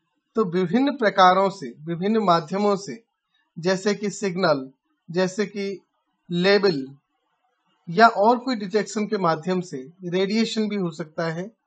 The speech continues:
कलर चेंज भी हो सकता है, फ्लोरोसेंस भी हो सकता है, लाइट इमिशन भी हो सकता है, कई तरह के माध्यम हो सकते हैं, उनके माध्यम से उसकी उपस्थिति, अनुपस्थिति या उसकी मात्रा के बारे में पता लगाना।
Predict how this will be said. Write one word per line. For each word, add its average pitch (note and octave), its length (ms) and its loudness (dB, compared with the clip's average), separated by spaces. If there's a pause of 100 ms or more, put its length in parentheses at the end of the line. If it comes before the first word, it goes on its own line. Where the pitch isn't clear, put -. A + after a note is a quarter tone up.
(360)
कलर F#3+ 220 2
चेंज G#3+ 300 -2
भी G3 120 -6
हो E3+ 100 -2
सकता E3 400 -8
है, F3 160 -4
फ्लोरोसेंस G3 760 -2
भी G#3+ 100 -4
हो F3+ 100 -2
सकता E3 460 -8
है, F3 240 -10 (580)
लाइट F#3+ 340 4
इमिशन G#3 420 -2
भी G#3+ 80 -2
हो F3+ 120 0
सकता F3 340 -10
है, F3 60 -4
कई G#3 200 -4
तरह A3+ 200 -2
के A3+ 140 -4
माध्यम F#3+ 340 -2
हो F3+ 100 -2
सकते F3 320 -12
हैं, G#3 100 -8 (440)
उनके F#3+ 280 0
माध्यम F#3+ 420 2
से G3+ 140 -6
उसकी G3 500 -6
उपस्थिति, F#3+ 840 -8 (380)
अनुपस्थिति F#3+ 920 -6 (360)
या F3 420 4 (180)
उसकी A#3+ 560 -8 (880)
मात्रा E3 400 2
के A#3+ 160 0
बारे E3+ 260 2
में G3 100 -2
पता D#3+ 280 -6
लगाना। - 480 -12